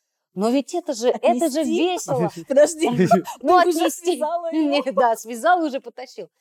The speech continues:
Speaker 1: Но это же прикольно. А у нас почему-то звериная серьёзность, э, вокру-, вокруг все-, всех этих тем.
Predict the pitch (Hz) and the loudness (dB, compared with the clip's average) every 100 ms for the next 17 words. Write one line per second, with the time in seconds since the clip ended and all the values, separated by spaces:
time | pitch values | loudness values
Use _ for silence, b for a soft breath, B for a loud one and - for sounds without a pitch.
0 | b b - 214 - 339 359 269 240 330 | b b -6 -4 0 -2 -2 -6 -8 -10
1 | - _ 403 330 233 170 _ _ _ _ | -14 _ 0 0 -4 -10 _ _ _ _
2 | - 208 277 403 - 311 294 269 240 254 | 0 2 4 0 -4 -6 -6 -8 -8 -6
3 | 302 403 370 - 311 311 302 254 208 180 | -4 -4 -4 -6 -8 -2 0 0 -2 -14
4 | _ - 214 214 208 208 185 131 117 190 | _ -8 -6 -4 -4 -4 -4 -4 -6 -8
5 | 220 226 214 226 277 277 - 277 - - | -8 -6 -4 -4 -6 -8 -10 -14 -12 -14
6 | 277 269 - - - 226 165 | -14 -14 -18 -20 -8 -6 -6